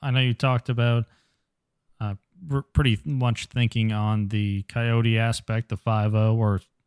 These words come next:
some sort of V eight, maybe end up, ending up changing your mind to something else. Are there any other motors you've considered or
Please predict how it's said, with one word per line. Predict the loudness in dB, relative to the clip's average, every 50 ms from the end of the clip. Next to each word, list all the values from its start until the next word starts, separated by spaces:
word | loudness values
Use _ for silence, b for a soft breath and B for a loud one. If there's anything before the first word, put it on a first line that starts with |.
| _ _ -6
some | -2 2 2 2 2
sort | 4 2 2 2
of | 2
V | 2 2 4 4
eight, | 4 4 2 2
maybe | 0 0 2 2 2 2 2
end | 2 2 0
up, | 0 -2 -6 _ _ 0
ending | 2 4 4 4
up | 4 2
changing | 4 4 4 4 4 4 2
your | 2 4
mind | 4 4 4 4 4 2 2
to | 0 -2
something | -2 -2 -2 -2 -2 -2 -2 0
else. | 0 0 -2 -4 -8 _ b b b b b b b b b
Are | -2 0
there | 2 4 4
any | 4 4
other | 4 4 4
motors | 4 4 4 4 4 2 0 0 -2
you've | -2 -2 0
considered | 0 0 0 2 2 2 2 2 2 2 2 2 2
or | 2 2 2 0 -2 -4